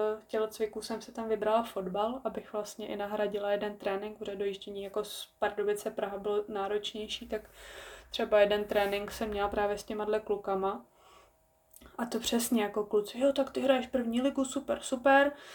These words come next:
No a kolik tam dostáváte?“ A já: „Děláte si srandu, prostě my platíme příspěvky, že jo?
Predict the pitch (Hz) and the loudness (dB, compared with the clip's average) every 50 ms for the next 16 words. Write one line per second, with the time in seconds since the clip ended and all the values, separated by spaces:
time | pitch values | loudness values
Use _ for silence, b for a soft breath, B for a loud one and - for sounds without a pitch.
0 | B B B B B 254 262 254 - - - - - 277 277 - - 285 277 269 | B B B B B 4 6 6 6 4 0 6 8 8 8 8 8 10 12 12
1 | 269 262 - - 277 285 302 285 254 240 220 214 208 - - 190 190 - - - | 12 10 8 8 12 12 12 12 12 12 10 8 6 4 4 4 4 2 -2 -14
2 | - - - - 220 226 208 196 190 185 185 185 190 185 185 185 190 190 - 196 | -20 -6 0 4 10 12 12 12 12 8 6 4 4 4 6 6 6 6 4 -2
3 | 196 - 233 226 - - 226 220 220 202 196 196 - 196 190 - - 202 208 208 | 0 0 0 0 0 4 4 4 4 4 0 0 0 -2 -2 -2 -4 0 0 2
4 | 202 - 202 196 - 208 202 208 208 208 - 196 - - - 233 240 - - - | 6 6 6 6 6 2 0 -2 -2 -2 -4 -8 -8 -4 -4 -4 -4 -4 -4 -4
5 | 214 202 - 196 190 185 | -4 -2 2 4 4 4